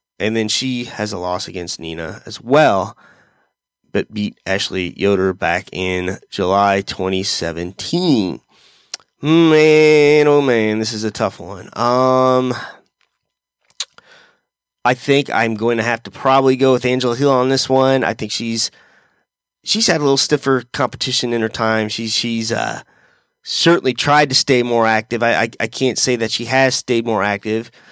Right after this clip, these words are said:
Um, but I think she's training. She's, yeah, I got it. I got Angela Hill. Angela Hill, argue with me if you want.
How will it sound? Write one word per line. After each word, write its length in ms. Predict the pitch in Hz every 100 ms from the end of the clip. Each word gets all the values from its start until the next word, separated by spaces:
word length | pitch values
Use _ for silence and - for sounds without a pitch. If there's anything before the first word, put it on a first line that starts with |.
| - _ _ -
Um, 720 | - 127 127 123 123 123 117 113 _ _ _ _ _ _ _ _ _ _ _ _ _ 120
but 220 | 120 117
I 80 | 110
think 180 | 117 117
she's 220 | - 117
training. 560 | - 123 117 110 110 110 _ _ _ _ _ _ _ _ _ _ -
She's, 960 | - 120 123 120 120 120 117 - -
yeah, 160 | 95 90
I 120 | -
got 180 | 101 85
it. 80 | -
I 80 | 151
got 140 | 156
Angela 240 | 135 123 98
Hill. 260 | 90 98 _ -
Angela 280 | 131 147 135
Hill, 340 | 131 131 127 _ -
argue 220 | 123 123
with 140 | 120 123
me 100 | 117
if 140 | 113
you 80 | 110
want. 280 | 113 110